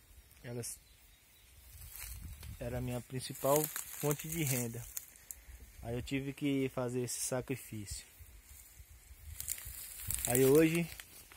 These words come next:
eu tô observando que mais adiante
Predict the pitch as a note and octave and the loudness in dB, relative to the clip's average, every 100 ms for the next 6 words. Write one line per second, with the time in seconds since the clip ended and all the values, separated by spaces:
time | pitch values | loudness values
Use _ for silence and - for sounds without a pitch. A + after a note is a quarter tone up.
0 | - - - - - - - - - - | -10 -10 -18 -6 -6 -6 -14 -18 -20 -20
1 | - D3 C3+ C3 C3 B2+ - C3 C3 B2+ | -8 2 4 4 2 -2 2 4 4 2
2 | B2+ - - - - B2+ C3 C3+ B2 A#2+ | -2 -8 -20 -20 -8 -8 -2 0 0 0
3 | B2+ C3+ C3 - B2+ B2 A#2+ A2 - - | -2 -2 -6 -4 -6 -4 -6 -10 -20 -20
4 | - - - - - - - - C#3+ D#3+ | -20 -20 -20 -20 -20 -20 -20 -6 0 0
5 | D3 C#3 D3+ D#3 - | 2 2 0 -2 -10